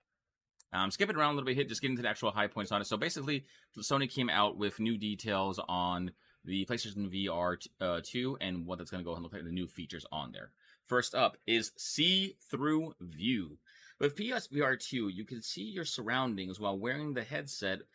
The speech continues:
with our new controllers. Oh, wait, no. Woo! My eyes went fast. Uh, with our new see-through feature, it comes in handy when you want to easily check where the P S V R two Sense controllers are in your room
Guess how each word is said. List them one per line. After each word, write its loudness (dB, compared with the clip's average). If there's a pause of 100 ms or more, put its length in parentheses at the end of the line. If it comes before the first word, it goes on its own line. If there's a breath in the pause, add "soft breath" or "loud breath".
(220 soft breath)
with -4
our 4
new 0
controllers. -2 (380)
Oh, 8
wait, 2
no. 0 (1400)
Woo! 12
My 0
eyes 2
went -4
fast. -2 (300 loud breath)
Uh, 8 (400)
with -2
our 4
new 0
see-through -2
feature, -4 (260 soft breath)
it 2
comes -2
in 0
handy -2
when 0
you 0
want -2
to -8
easily -8
check -4
where -2
the -4
P -10
S -6
V -2
R 0
two -6
Sense -6
controllers -2 (300 loud breath)
are 6
in 0
your 0
room -2